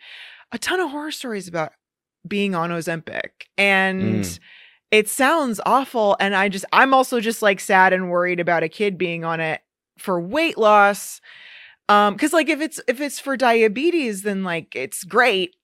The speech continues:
Speaker 1: But if it's
Speaker 2: Yeah,
Speaker 1: just to make the
Speaker 2: yeah,
Speaker 1: kid lose weight and
Speaker 2: it's
Speaker 1: start the
Speaker 2: Mm.
Speaker 1: yo-yo diet that they're gonna have to deal with for the rest of their lives, it's,
Speaker 2: Well,
Speaker 1: it
Speaker 2: that,
Speaker 1: sounds
Speaker 2: that's the
Speaker 1: terrifying. Like,
Speaker 2: that's the,
Speaker 1: ah.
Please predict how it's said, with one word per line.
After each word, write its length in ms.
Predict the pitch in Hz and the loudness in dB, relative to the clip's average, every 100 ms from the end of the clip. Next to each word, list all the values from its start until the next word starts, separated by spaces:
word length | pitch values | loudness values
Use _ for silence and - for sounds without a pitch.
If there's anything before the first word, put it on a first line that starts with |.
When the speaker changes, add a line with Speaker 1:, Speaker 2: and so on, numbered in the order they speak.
| _ _ _ _ _ _ | _ _ _ _ _ _
Speaker 1:
But 640 | 196 220 202 190 185 175 - - - | 2 6 6 6 4 2 -2 -14 -12
if 100 | 220 | -4
it's 80 | 196 | 0
Speaker 2:
Yeah, 140 | 226 | 2
Speaker 1:
just 220 | 240 247 | 2 2
to 40 | 285 | 0
make 240 | 285 269 | -4 -4
the 80 | 190 | -4
Speaker 2:
yeah, 280 | 202 202 196 | 0 0 -2
Speaker 1:
kid 60 | |
lose 240 | 277 285 - | -6 -8 -6
weight 360 | 262 262 320 - | -2 -2 -2 -4
and 120 | 302 | -6
Speaker 2:
it's 300 | 294 - - | -8 -14 -10
Speaker 1:
start 440 | - - 277 - 254 | -6 2 4 4 2
the 100 | 254 | 0
Speaker 2:
Mm. 40 | |
Speaker 1:
yo-yo 420 | 240 269 302 330 | 2 4 2 2
diet 420 | 311 294 320 311 | 2 2 2 -2
that 60 | 247 | -4
they're 100 | 277 | -6
gonna 140 | 277 | -6
have 60 | 269 | -6
to 60 | 254 | -6
deal 120 | 269 | -10
with 100 | 294 | -10
for 100 | 294 | -10
the 80 | 233 | -6
rest 280 | 196 - | -6 -6
of 60 | - | -6
their 140 | 320 | -6
lives, 640 | 190 160 190 311 330 330 - - - - - | -6 -6 -4 -6 -6 -12 -14 -20 -20 -12 -2
it's, 300 | 330 - - _ | -2 -2 -10 _
Speaker 2:
Well, 220 | 127 143 151 | 0 2 4
Speaker 1:
it 60 | |
Speaker 2:
that, 80 | 160 | 6
Speaker 1:
sounds 260 | - 359 147 | 6 4 0
Speaker 2:
that's 320 | 143 - - | 0 -2 -6
the 100 | - | 2
Speaker 1:
terrifying. 840 | 480 480 508 196 175 - 147 131 | 6 8 6 4 0 0 -6 -10
Like, 280 | 156 233 - _ - - | -2 -2 -2 _ -8 -2
Speaker 2:
that's 200 | 147 147 147 247 | 0 0 -2 -2
the, 140 | 135 | -2
Speaker 1:
ah. 100 | 123 | -4